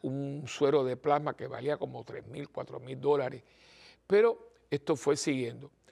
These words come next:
Claro, mirando para atrás ahora, tratando de atar cabos, eh, ahora en los otros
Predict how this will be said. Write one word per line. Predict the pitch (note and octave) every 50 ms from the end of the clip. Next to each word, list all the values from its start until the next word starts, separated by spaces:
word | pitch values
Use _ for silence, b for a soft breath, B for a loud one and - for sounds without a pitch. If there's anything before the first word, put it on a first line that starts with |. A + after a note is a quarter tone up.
| b b b b b b _ _ -
Claro, | E3+ E3 D#3+ D3 C#3 C#3
mirando | C#3+ C#3 C#3 C#3+ D#3+ F#3 G#3 A3 G#3+ G3+ -
para | - C#3+ C3+ C3
atrás | B2 - C3 C#3 C#3+ C#3+ - -
ahora, | A#2+ B2 B2+ C3+ C3 C3 B2+ B2 A#2+
tratando | - - C3+ B2 - - D3 D#3 D#3+ E3 D#3
de | C#3 C3 B2+ B2
atar | B2+ B2 - - C3+ C3+ C3+
cabos, | - - C#3+ C3+ A#2+ A2 A#2+ B2 - - - _ _ _ b b b b b b b b b b b b b b b b b _ _ _ _ _ _ _ _
eh, | - A#2+ A#2 A#2+
ahora | B2 C3 C3+ C#3+ D3+ C#3 C3+ C#3+ - - -
en | D#3 C3+ C3+ C3+ C3+ D3+
los | - B2 - -
otros | C#3 C#3 - C#3 C#3 B2